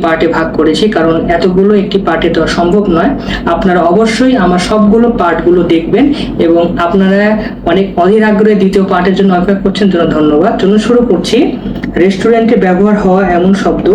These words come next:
প্রথম শব্দটি হচ্ছে রেস্তোরাঁ। রেস্তোরাঁ মানে রেস্টুরেন্ট। সার্বিয়ান তাহলে কিভাবে বলছে এটাকে? রেস্তোরাঁ। এই দেখেন, এটা পিটা হবে আর ই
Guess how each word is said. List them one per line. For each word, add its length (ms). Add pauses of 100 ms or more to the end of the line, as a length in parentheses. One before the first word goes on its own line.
(580)
প্রথম 260 (140)
শব্দটি 480
হচ্ছে 320 (1120)
রেস্তোরাঁ। 680 (1400)
রেস্তোরাঁ 540 (140)
মানে 180 (140)
রেস্টুরেন্ট। 580 (960)
সার্বিয়ান 460
তাহলে 220
কিভাবে 260 (120)
বলছে 200
এটাকে? 260 (120)
রেস্তোরাঁ। 480 (680)
এই 140
দেখেন, 240 (180)
এটা 180 (160)
পিটা 380
হবে 160 (240)
আর 100 (2000)
ই 20